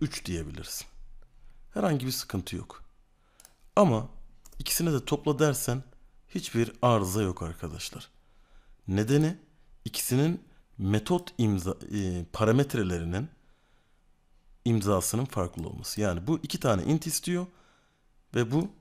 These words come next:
üç tane int istiyor. Burada sıralama da bu arada önemli. Yani int int istiyor, bu int int int istiyor.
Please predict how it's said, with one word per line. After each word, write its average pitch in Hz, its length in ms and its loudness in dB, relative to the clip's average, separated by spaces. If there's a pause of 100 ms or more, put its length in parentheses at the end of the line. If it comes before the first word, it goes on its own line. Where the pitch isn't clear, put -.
(160)
üç - 160 -6
tane 87 260 0
int 82 200 -6
istiyor. - 320 -10 (180)
Burada 135 180 0
sıralama 151 500 2
da 113 140 2
bu 90 180 -4
arada 127 240 -8
önemli. - 340 -10 (800)
Yani 101 280 4
int 175 280 4
int 147 220 4
istiyor, 127 480 -2
bu 131 180 2 (120)
int 143 340 0
int 127 340 0
int 95 380 -2
istiyor. - 360 -10